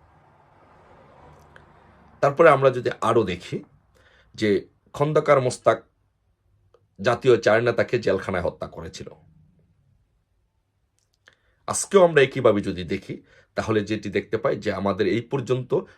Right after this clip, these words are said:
পঁচিশ জন আওয়ামী লীগের নেতাকর্মীদেরকে জেলখানার মধ্যে হত্যা করা হয়েছে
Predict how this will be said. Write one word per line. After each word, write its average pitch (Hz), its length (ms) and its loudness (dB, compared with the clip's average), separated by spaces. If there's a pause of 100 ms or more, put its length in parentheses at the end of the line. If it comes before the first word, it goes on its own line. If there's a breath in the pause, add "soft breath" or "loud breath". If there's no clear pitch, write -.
(140 soft breath)
পঁচিশ 180 340 -2 (160)
জন 131 120 6 (100)
আওয়ামী 110 300 2
লীগের 98 260 -2
নেতাকর্মীদেরকে 92 880 -6 (520)
জেলখানার 98 440 -2
মধ্যে 90 260 -6
হত্যা 85 280 -8
করা 80 260 -10
হয়েছে 80 300 -14